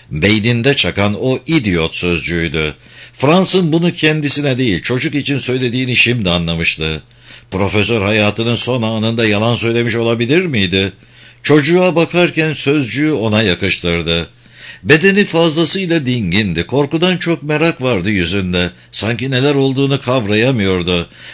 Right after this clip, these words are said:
Bakışları bir şeyi kayıt edemeyecek kadar donuktu.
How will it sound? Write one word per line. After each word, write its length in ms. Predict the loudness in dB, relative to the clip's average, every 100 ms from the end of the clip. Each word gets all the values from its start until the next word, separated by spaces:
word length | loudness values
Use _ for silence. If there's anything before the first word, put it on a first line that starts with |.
| 0
Bakışları 680 | 0 2 2 4 4 4 4
bir 160 | 0
şeyi 300 | 2 2 0
kayıt 340 | 2 2 2 0
edemeyecek 680 | 0 0 2 0 0 0
kadar 420 | -2 -2 0 0 0
donuktu. 680 | 0 0 -4 -4 -2 -2